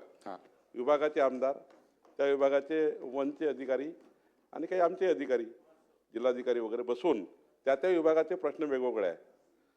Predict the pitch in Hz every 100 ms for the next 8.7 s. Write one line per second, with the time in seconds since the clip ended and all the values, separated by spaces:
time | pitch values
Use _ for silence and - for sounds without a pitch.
0 | _ 127 143 165 165 175 185 - _ -
1 | 127 139 156 143 139 139 143 139 139 127
2 | 139 147 151 151 175 180 - _ _ _
3 | _ _ 107 147 151 151 151 165 135 156
4 | 143 131 139 139 165 165 147 131 127 127
5 | 143 143 139 113 104 - - - - -
6 | - 285 277 - - 269 - 240 220 -
7 | - _ _ 139 170 170 175 - 190 185
8 | 196 190 170 165 147 107